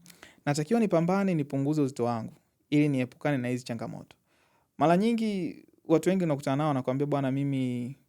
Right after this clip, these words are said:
kwetu ndo tulivo. Hizi ndio kilo kwetu, yani kwetu miili yetu tuko hivi." Ndio, unaweza ukasema ndivyo tunasema genetic kwao katika, ah,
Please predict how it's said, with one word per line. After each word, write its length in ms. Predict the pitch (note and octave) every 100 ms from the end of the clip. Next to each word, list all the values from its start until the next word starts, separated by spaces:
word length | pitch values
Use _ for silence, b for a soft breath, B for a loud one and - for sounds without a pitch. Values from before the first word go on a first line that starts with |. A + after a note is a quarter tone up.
| _ _ _ _ _
kwetu 240 | E3 D#3+
ndo 140 | C3+
tulivo. 400 | A#2+ B2 A#2 A2 - _ _ _ _ _ _ _ _ _
Hizi 220 | C#3+ C#3+
ndio 160 | C3+ A#2+
kilo 420 | - C#3+ D3+ A3 - _ _
kwetu, 240 | - D#3 D3
yani 140 | D#3+
kwetu 260 | E3 D#3+ D3+
miili 180 | C3+
yetu 160 | D3+ D3+
tuko 260 | C3+ C3+ A#2
hivi." 280 | A2+ - _ _ _ _ b b b
Ndio, 300 | C#3 E3+ C#3+
unaweza 360 | G3+ - C3+ B2+
ukasema 840 | C3+ C3 D#3 D3+ C3+ B2+ A#2+ A#2 B2+ _ _ _ _ _ _ -
ndivyo 640 | C#3+ D#3+ D#3+ D3 C3+ B2+ -
tunasema 340 | - C3+ D#3
genetic 560 | C#3 C#3 D3+ D3+ A2+ - - _
kwao 480 | D3 D3 C#3+ C#3
katika, 760 | C3+ C3 D3 C#3 C#3 C3 B2 - _ b b b _
ah, 420 | B2+ B2 A#2+ A#2+